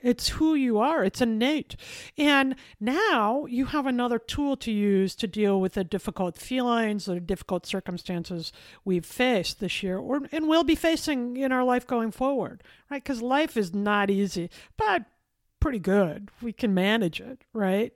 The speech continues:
We can learn from it. And creativity is like a superpower to help you do that. Watch your language.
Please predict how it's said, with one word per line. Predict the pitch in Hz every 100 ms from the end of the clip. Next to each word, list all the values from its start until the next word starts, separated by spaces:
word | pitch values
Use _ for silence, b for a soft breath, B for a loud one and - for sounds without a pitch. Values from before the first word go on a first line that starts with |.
| B B -
We | 233
can | 220 208
learn | 202 214 226
from | 202 180
it. | 175
And | 233 220
creativity | - 262 247 - 233 226 226 214 B B -
is | 202 190
like | -
a | 196
superpower | - - 233 202 175 175 175 - - -
to | 185
help | 180 170 180
you |
do | 170 180
that. | 175 196 214 _ _ _ _ _ _ _ _ - B B B -
Watch | 302 -
your | 330
language. | 294 311 320 226 165 208 - -